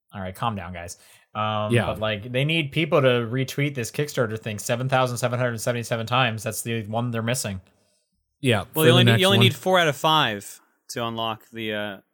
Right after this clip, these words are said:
Speaker 3: the next step. So they've
Speaker 1: Oh,
Speaker 3: got
Speaker 1: you're
Speaker 3: that one
Speaker 1: right.
Speaker 3: done.
Speaker 1: I th-, sorry, I th-,
Speaker 3: Look at,
Speaker 2: Yeah.
Speaker 1: I
Speaker 3: look
Speaker 1: thought it
Speaker 3: at
Speaker 1: was,
Speaker 3: Sheol.
Speaker 1: we've only
Speaker 3: Sheol's the one you're
Speaker 1: completed.
Speaker 3: looking for.
Speaker 1: Yeah, I, I saw that one first. Yeah, you're right.
Speaker 2: Sheol, yeah. Yep. I don't know. I think that's
Speaker 1: Why don't
Speaker 2: fun.
Speaker 1: you, why don't you do this, Paul? Have you sent in a, a picture of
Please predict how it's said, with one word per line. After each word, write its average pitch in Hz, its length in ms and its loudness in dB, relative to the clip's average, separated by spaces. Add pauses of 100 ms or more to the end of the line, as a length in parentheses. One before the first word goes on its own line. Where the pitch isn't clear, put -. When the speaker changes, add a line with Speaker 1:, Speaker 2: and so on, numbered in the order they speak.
(340)
Speaker 3:
the 107 80 -10
next 107 220 -8
step. 110 300 -6
So 120 120 -8
they've 127 100 0
Speaker 1:
Oh, 131 60 2
Speaker 3:
got 131 60 4
Speaker 1:
you're 123 100 0
Speaker 3:
that 120 60 2
one 120 120 4
Speaker 1:
right. 117 140 4
Speaker 3:
done. - 20 -2
Speaker 1:
I 127 40 -8
th-, - 120 -14
sorry, 110 220 0
I 110 40 0
th-, - 120 -8 (200)
Speaker 3:
Look 143 200 0
at, 170 100 4
Speaker 2:
Yeah. 95 60 0
Speaker 1:
I - 20 0
Speaker 3:
look - 40 0
Speaker 1:
thought - 160 6
it - 40 6
Speaker 3:
at - 60 4
Speaker 1:
was, 110 120 2
Speaker 3:
Sheol. 139 420 4
Speaker 1:
we've 120 180 -2
only 117 120 2
Speaker 3:
Sheol's 135 160 0
the 123 60 -4
one 117 120 -4
you're 107 100 -2
Speaker 1:
completed. 101 160 -8
Speaker 3:
looking 104 40 -10
for. 104 360 -10 (1500)
Speaker 1:
Yeah, 104 260 -4 (120)
I, 101 240 -6
I 113 80 -2
saw 127 160 0
that 120 80 2
one 107 120 -4
first. 92 380 -16
Yeah, 95 80 -18
you're 90 160 -16
right. 87 160 -14 (420)
Speaker 2:
Sheol, 82 240 -4
yeah. 82 200 -6 (1600)
Yep. 196 200 2 (1000)
I 147 80 6
don't 135 140 8
know. 104 220 2
I 156 100 6
think 180 220 2
that's 151 240 4
Speaker 1:
Why 131 80 6
don't 131 100 8
Speaker 2:
fun. 143 60 6
Speaker 1:
you, 160 100 4
why 156 100 6
don't 180 140 0
you 180 60 0
do 175 120 2
this, 165 220 0
Paul? 160 300 4
Have 151 120 4
you 151 60 0
sent 156 300 0
in 156 120 0
a, 143 360 2
a 123 40 -4
picture 151 520 -4
of 123 500 2